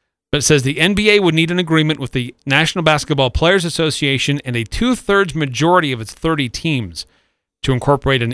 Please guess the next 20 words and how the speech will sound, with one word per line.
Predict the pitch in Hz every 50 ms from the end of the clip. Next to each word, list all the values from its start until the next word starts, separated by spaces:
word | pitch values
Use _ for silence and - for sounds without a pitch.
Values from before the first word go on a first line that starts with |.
| -
in-season | - 147 151 147 131 - - 143 139 135 110 117 110 101
tournament | 113 127 127 123 113 104 104 - -
plan. | - 123 117 110 95 82 71 64 _ _ _ _ _ _ _ _ _ _ _ _ _ _ _ _ _ _ _ _ _ _ _ _ _ _ _ _ _ _ _ _ _ _ - - - _ _
So, | _ - 127 120 113 117 - _ _ -
um, | 120 117 117 117 113 113 113 110 110 107 - _ _ _ _ _ _ _ _ _ _ _ _ _ _ _ _ _ _ _ _ _ _ _ _ _ -
it, | 127 131 131 -
it's, | 139 127 - - - -
uh, | 135
it's | 127 123 110 117 - -
too | - - 214 226
late | 226 214 202 156
for | - 180
this | 175 165 -
to | -
be | 160 165 -
considered | - 147 - 160 147 147 127 -
for | - 131
next | 120 120 117 120 - - - - -
season, | - - 117 101 - 98 95 90
actually. | 87 82 - - - 92 80 76 73 _